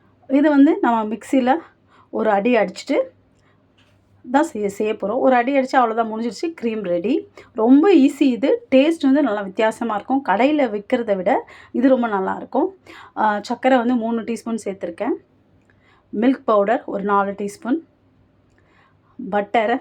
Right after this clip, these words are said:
வெண்ணெய், ஏற்கனவே ஃப்ரிட்ஜிலேருந்து நான் வெண்ணெய் எடுத்து வச்சுருக்கேன், ரெண்டு டேபிள் ஸ்பூன்.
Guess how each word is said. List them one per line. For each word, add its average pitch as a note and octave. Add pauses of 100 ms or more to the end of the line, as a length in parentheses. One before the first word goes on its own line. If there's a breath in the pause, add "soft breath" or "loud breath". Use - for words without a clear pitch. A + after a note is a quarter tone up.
(120)
வெண்ணெய், A3+
ஏற்கனவே A3+ (440 soft breath)
ஃப்ரிட்ஜிலேருந்து D4 (100)
நான் G3
வெண்ணெய் G3+
எடுத்து G3+
வச்சுருக்கேன், G#3+ (760 soft breath)
ரெண்டு G#3 (120)
டேபிள் G#3+
ஸ்பூன். C#4